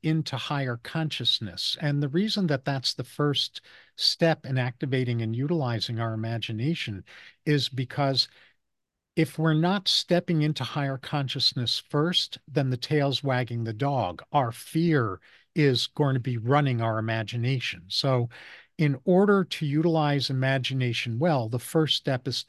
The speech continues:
is to step into higher consciousness. And then step two is to attend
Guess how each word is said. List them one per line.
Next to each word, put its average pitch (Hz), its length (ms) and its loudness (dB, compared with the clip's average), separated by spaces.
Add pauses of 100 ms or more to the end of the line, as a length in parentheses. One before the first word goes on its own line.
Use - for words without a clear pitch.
(120)
is 131 260 0
to - 160 -6
step - 460 0
into 190 400 2
higher 123 300 -2
consciousness. - 800 -4 (420)
And 160 240 4
then 175 260 6
step - 460 0
two 214 460 0
is 151 220 2
to 143 220 0
attend 123 840 0